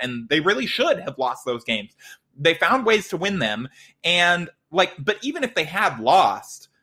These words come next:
you know, I w-, I don't think that I'd be that upset either way. Like, I don't think that the result is really changing it because I think what we're seeing is, like, especially last night, you know, like, Alex Caruso is out. He jammed two of his fingers. They're just clearly being really cautious with him. That doesn't sound like it's something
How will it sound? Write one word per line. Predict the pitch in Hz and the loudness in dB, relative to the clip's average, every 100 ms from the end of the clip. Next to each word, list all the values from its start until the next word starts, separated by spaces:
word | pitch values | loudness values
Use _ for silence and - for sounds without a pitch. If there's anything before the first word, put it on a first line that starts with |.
| _ _ _ - | _ _ _ -4
you | 214 | 0
know, | 202 - | 0 2
I | 208 | 0
w-, | 262 233 | 0 0
I | 185 | 0
don't | 320 - | 0 -4
think | 226 220 | -8 -2
that | 185 | 2
I'd | 165 143 | 2 0
be | 170 | -2
that | 147 151 | 0 0
upset | 139 - 151 196 - _ - | -2 -4 -2 -2 -6 _ -2
either | 151 165 | 0 0
way. | 131 120 180 269 - | -2 -2 -4 -8 -8
Like, | 151 160 | -2 0
I | 156 208 | 2 0
don't | 247 | 0
think | 214 | -4
that | 202 180 | -6 -4
the | |
result | 175 143 131 180 180 | -4 -2 -2 -4 -6
is | 147 | -8
really | 151 175 143 | -6 -6 -6
changing | 160 175 226 | -8 -8 -4
it | 233 - | -6 -4
because | 165 196 | -4 -2
I | 180 | -4
think | 285 330 | -6 -2
what | 262 151 | 0 0
we're | |
seeing | 127 - 247 208 127 113 | -6 -6 -4 -2 -4 -2
is, | 139 139 127 117 | 2 4 2 0
like, | 160 156 | -2 -2
especially | - 320 - 156 | 0 0 2 -2
last | 110 131 - | 0 -2 -4
night, | 120 104 - | -10 -10 -6
you | 139 | 0
know, | 131 120 - - - | 0 0 -6 -20 -4
like, | 151 135 156 | -2 0 4
Alex | 196 220 | 4 2
Caruso | - 139 151 156 170 165 156 | -4 -2 -2 0 2 2 2
is | 143 | 0
out. | 135 135 143 | 2 2 2
He | 139 | -2
jammed | 151 131 139 147 | -2 0 2 0
two | 160 160 | -2 -2
of | 139 | -4
his | 139 | -6
fingers. | 143 143 147 143 | -6 -2 -2 0
They're | 135 147 | 2 2
just | 147 143 | 2 -6
clearly | - 143 143 135 | -4 -2 -2 -2
being | 139 131 | -4 -4
really | 123 131 | -4 -4
cautious | - 113 127 139 139 | -4 -6 -6 -8 -8
with | 147 147 | -10 -8
him. | 147 | -4
That | 123 - | -2 0
doesn't | 165 - | -2 -4
sound | - 117 131 | -4 -2 -2
like | 139 - | -4 -6
it's | - | -8
something | - 127 135 127 | -6 -4 -2 -2